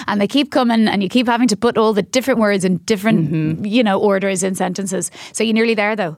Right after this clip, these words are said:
Speaker 2: We're nearly there. We're nearly there. And I think that's why I've, I've been feeling a little bit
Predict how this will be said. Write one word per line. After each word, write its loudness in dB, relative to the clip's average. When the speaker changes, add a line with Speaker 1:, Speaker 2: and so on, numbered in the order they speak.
Speaker 2:
We're 2
nearly 2
there. -2
We're 0
nearly 2
there. 0
And -2
I 0
think -2
that's -4
why 0
I've, -2
I've -2
been 0
feeling 0
a 2
little 0
bit 0